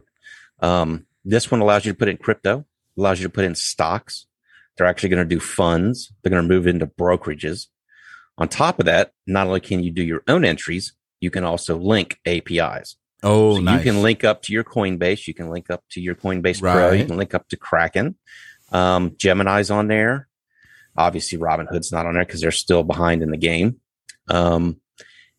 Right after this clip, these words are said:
Speaker 1: and then you can also do your own entries. Um, it has some really nice analyticals on it. It'll actually go through and tell you how many of your decisions are good decisions and bad decisions. Um,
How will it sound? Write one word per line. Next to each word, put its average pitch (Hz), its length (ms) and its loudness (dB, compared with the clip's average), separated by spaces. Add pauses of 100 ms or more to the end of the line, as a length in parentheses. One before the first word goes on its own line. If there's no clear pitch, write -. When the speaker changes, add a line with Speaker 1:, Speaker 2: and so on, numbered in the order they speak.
(120)
Speaker 1:
and 101 120 2
then 110 80 4
you 117 80 2
can 120 80 4
also 127 200 0
do 120 400 2
your 104 240 -2
own 104 440 0 (120)
entries. 80 500 -8 (360)
Um, 85 400 -4
it - 100 -2
has 95 240 2
some 82 180 -2
really 90 300 4
nice 85 240 2
analyticals 85 600 0
on 107 160 2
it. - 80 -2 (500)
It'll 95 160 4
actually 90 220 0
go 95 80 4
through 101 180 0
and 98 80 0
tell 90 160 0
you 90 100 2
how 95 120 0
many 90 220 -2
of 85 100 -6
your 85 320 -6
decisions 92 520 -2
are 82 80 -4
good 92 220 0
decisions 98 480 0
and 80 140 -2
bad 82 200 2
decisions. 101 640 -2 (800)
Um, 82 500 -6